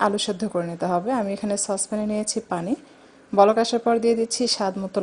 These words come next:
লবণ। লবণ দিয়ে পানির সঙ্গে মিশিয়ে নিলাম। এখন দিয়ে দিচ্ছি আলু। আলুগুলো আমি কিউব করে কেটে নিয়েছি। এটা ম্যাগি নুডলসের সঙ্গে যে বাটি পাওয়া যায়, সেই বাটির এক বাটি আলু নিয়েছি। এটা just mix করে দিচ্ছি এবং medium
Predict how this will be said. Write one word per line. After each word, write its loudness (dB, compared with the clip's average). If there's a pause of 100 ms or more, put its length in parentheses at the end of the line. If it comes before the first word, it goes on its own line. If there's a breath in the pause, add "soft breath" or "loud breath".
লবণ। 2 (300)
লবণ 2
দিয়ে 0
পানির -2
সঙ্গে -6
মিশিয়ে -6
নিলাম। -4 (720 soft breath)
এখন 2
দিয়ে 2
দিচ্ছি -2 (200)
আলু। 0 (220)
আলুগুলো 4 (100)
আমি 2 (100)
কিউব -4
করে 0
কেটে -4
নিয়েছি। -6 (140)
এটা -2 (160)
ম্যাগি 0 (120)
নুডলসের -2
সঙ্গে 0 (100)
যে 2 (100)
বাটি 2
পাওয়া 2
যায়, 4 (840 loud breath)
সেই 6
বাটির 4 (140)
এক 4
বাটি 0 (100)
আলু -2
নিয়েছি। -6 (2250 loud breath)
এটা 0
just 4 (100)
mix 2
করে 10
দিচ্ছি 0 (100)
এবং 2 (120)
medium 4